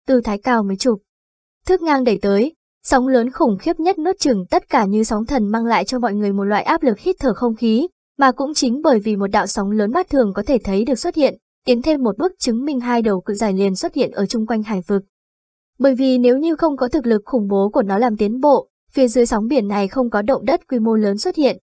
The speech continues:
căn bản không có khả năng dễ dàng hình thành cục diện sóng thần như vậy, một loại giải thích duy nhất chính là song đầu cự giải kia lại bắt đầu ăn uống. "Trời ơi,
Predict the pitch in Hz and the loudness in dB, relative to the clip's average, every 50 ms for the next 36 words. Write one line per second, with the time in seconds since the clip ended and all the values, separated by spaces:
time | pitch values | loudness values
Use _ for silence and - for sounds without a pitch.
0 | _ _ _ - 294 285 262 269 254 226 190 175 - 254 247 226 220 220 - - | _ _ _ -2 -2 0 2 4 4 2 2 0 -2 -2 -2 -2 -2 -2 -2 -2
1 | 226 220 226 220 214 208 - 247 226 - 294 - 285 240 202 208 208 196 190 220 | -2 0 0 0 0 0 0 0 -2 0 0 0 -2 0 0 -2 -2 -4 -4 -4
2 | 208 196 185 190 - 214 - - 247 208 180 208 - 226 196 196 220 285 254 202 | -4 -4 -4 -4 -6 -6 -4 -2 -2 -2 -2 -2 -4 -4 -4 -4 -2 -2 -2 0
3 | 202 226 226 247 240 226 165 - _ _ _ _ - 294 285 277 262 226 - 214 | 0 0 2 2 2 2 0 -4 _ _ _ _ -4 0 2 2 2 0 0 -2
4 | - 254 208 185 - 339 349 - - 254 220 208 262 349 - - - 233 202 220 | -2 -2 -2 -2 -2 -4 -4 -2 0 0 0 2 0 -2 -2 -2 -2 -2 -2 -2
5 | 285 302 262 - 262 233 226 226 226 208 190 180 - 196 180 - 247 220 196 170 | -4 -4 -4 -4 -4 -2 -2 0 0 -2 -2 -2 -4 -6 -2 0 0 0 0 -2
6 | - - 247 240 226 214 180 - - 294 - 247 214 175 - 208 208 - - 202 | -2 -2 0 0 2 0 -2 -2 -4 -2 0 0 0 0 -2 -6 -6 -4 -4 -4
7 | 196 220 - _ _ _ _ _ _ _ _ _ _ _ _ _ _ _ _ _ | -4 -6 -8 _ _ _ _ _ _ _ _ _ _ _ _ _ _ _ _ _
8 | _ _ _ _ _ _ _ _ _ _ - - 254 220 202 185 - 233 240 247 | _ _ _ _ _ _ _ _ _ _ -2 0 2 2 2 0 0 2 2 2
9 | 240 226 | 2 0